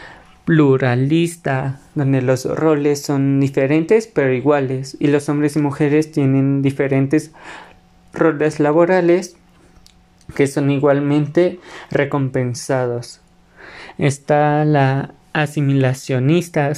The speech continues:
donde mujeres son absorbidas igualmente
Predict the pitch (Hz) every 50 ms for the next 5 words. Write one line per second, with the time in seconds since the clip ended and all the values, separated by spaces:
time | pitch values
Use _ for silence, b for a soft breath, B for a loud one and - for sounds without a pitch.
0 | - - 151 139 139 139 139 143 143 135 143 - 156 151 147 165 165 170 - 165
1 | 151 147 151 151 - - 147 151 - - - - - - - 143 135 127 131 135
2 | 147 143 143 147 143 147 147 - 143 135 143 143 147 151 151 147 147 147 - 151
3 | 156 151